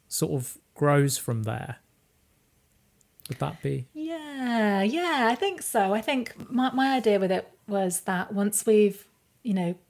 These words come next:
Speaker 2: calmed our anxiety, th-, then we can start to step into more and more confidence, more and more self-esteem.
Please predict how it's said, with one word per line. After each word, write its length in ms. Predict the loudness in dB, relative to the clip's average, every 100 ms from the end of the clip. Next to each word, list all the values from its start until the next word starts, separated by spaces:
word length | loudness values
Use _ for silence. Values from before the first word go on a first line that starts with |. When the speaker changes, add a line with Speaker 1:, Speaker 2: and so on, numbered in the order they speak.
| _ _ -8
Speaker 2:
calmed 360 | -4 -2 0
our 160 | 2 4
anxiety, 720 | 4 2 2 0 2 2 2
th-, 180 | 0 -4
then 220 | 2 6
we 80 | 6
can 180 | 4 0
start 380 | 2 -2 -2
to 160 | -2 -2
step 380 | 0 0 -2 2
into 400 | 4 4 2 2
more 460 | 2 2 2 0 -4 -16 -18 0
and 100 | 4
more 140 | 4
confidence, 640 | 4 2 4 0 0 -2 -2
more 160 | 0
and 80 | 0
more 340 | 2 0 -2 -4 -12 -8
self-esteem. 1000 | 0 0 2 0 2 4 4 2 0 -2